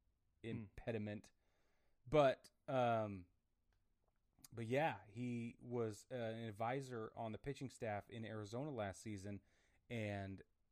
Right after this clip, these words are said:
Speaker 2: was playing catch with some guys just warming up, and they're like, "Dude, you got some zip, man. What's going on? How? Why are you not on the mound somewhere?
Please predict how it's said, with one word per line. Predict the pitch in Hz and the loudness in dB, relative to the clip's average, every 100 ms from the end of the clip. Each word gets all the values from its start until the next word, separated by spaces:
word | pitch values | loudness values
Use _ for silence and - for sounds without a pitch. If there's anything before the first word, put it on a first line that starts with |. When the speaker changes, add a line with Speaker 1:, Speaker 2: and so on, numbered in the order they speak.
| _ _ _ _ | _ _ _ _
Speaker 2:
was | 127 123 | -8 -8
playing | - 151 131 110 | -2 2 2 0
catch | - 170 165 - | -4 -6 -6 -8
with | 120 | -8
some | - 104 | -6 -6
guys | 135 165 147 | -6 -6 -6
just | 107 104 127 | -8 -8 -4
warming | 127 113 135 | 0 0 0
up, | 160 | -2
and | 104 | -4
they're | 110 135 | -4 0
like, | 123 101 - _ - _ - | 0 -2 -8 _ -20 _ -6
"Dude, | 208 190 | -4 -4
you | 175 | -4
got | 240 - | -4 -2
some | 110 | -2
zip, | 104 113 214 - | 0 2 0 -2
man. | 107 101 104 165 - _ _ _ _ | -6 -4 -4 -6 -14 _ _ _ _
What's | 165 - | -10 -6
going | - 185 185 | -2 2 2
on? | 202 254 190 101 - _ - | 2 0 -4 -6 -16 _ -2
How? | 180 190 139 | 0 0 0
Why | 139 202 | 0 2
are | 208 | 0
you | 202 | -2
not | 190 185 | 2 2
on | 185 185 | 2 0
the | 147 | 2
mound | 156 226 277 233 | 0 0 -4 -4
somewhere? | 123 104 98 95 | 0 0 0 -4